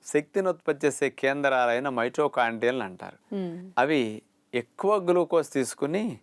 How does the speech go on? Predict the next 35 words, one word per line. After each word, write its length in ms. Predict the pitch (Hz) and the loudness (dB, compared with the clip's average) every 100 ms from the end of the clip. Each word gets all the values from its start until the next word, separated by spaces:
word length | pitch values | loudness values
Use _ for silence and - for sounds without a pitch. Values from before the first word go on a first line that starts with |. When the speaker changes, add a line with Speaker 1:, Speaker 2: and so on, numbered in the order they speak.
| - | -2
Speaker 1:
ఎక్కువ 360 | 147 - 226 | -2 0 0
ఎనర్జీని 600 | - 151 175 165 175 196 190 | 2 2 2 0 0 2 2
ప్రొడ్యూస్ 480 | 165 151 143 139 | 2 0 0 0
చేసేటట్టుగా 600 | 139 127 123 117 131 170 | -2 0 -4 -4 -4 -2
బీట్రూట్ 640 | 143 110 135 139 151 151 - | -2 0 0 2 -2 -2 -2
లో 140 | 202 | -4
నైట్రిక్ 460 | - 131 131 135 - | 2 0 2 -2 0
ఆక్సైడ్ 340 | 123 - 165 | -2 -2 -6
బాగా 300 | 151 120 120 | 0 0 2
సపోర్ట్ 480 | 143 - - 98 92 | -2 -6 -8 -10 -8
చేస్తుంది 320 | 92 - - | -14 -14 -20
అనమాట. 380 | - - - - | -20 -20 -20 -8
Speaker 2:
మ్మ్. 420 | 196 175 165 180 175 | -4 -4 -6 -6 -2
Speaker 1:
అందుకని 300 | 120 131 123 | -2 0 0
ఆటలాడే 500 | 123 127 135 127 120 | -2 -2 -2 0 2
వారికి, 400 | 117 113 113 117 | 2 0 -2 -6
బాగా 340 | 110 113 120 | -2 0 0
కాయ 320 | 110 113 120 | -2 0 0
కష్టం 400 | 123 120 - 117 | 2 0 -2 -4
చేసుకునే 380 | 113 110 - 110 | -4 -4 -6 -6
వారికి, 240 | 107 110 113 | -4 -2 -4
ఎక్కువ 340 | 113 123 117 | -4 0 0
బలం 360 | 107 113 120 120 | 2 0 0 0
కావాల్సిన 440 | 113 113 107 110 | 2 2 0 -4
వాళ్ళకి 380 | 110 117 - 220 _ | -6 -6 -10 -14 _
బీట్రూట్ 540 | - 151 180 160 131 - 117 | -2 -2 0 -2 -2 -4 -2
బాగా 220 | 120 123 | 0 2
Speaker 2:
బాగా 140 | 127 | 2
Speaker 1:
ఎనర్జీని 180 | 110 113 | 0 0
Speaker 2:
ఉపయోగపడుతుంది. 420 | 123 131 160 170 | 0 2 0 0
Speaker 1:
ప్రొడ్యూస్ 500 | 156 123 113 107 - | 0 0 0 -4 -4
చేస్తుందని 420 | 101 - 107 131 | -10 -10 -10 -10
చెప్పొచ్చు 480 | 151 110 - 98 - | 0 0 0 -12 -18
అనమాట. 540 | - - _ - - 185 | -20 -20 _ -20 -8 -8
Speaker 2:
ఓకే. 260 | 151 - | -8 -12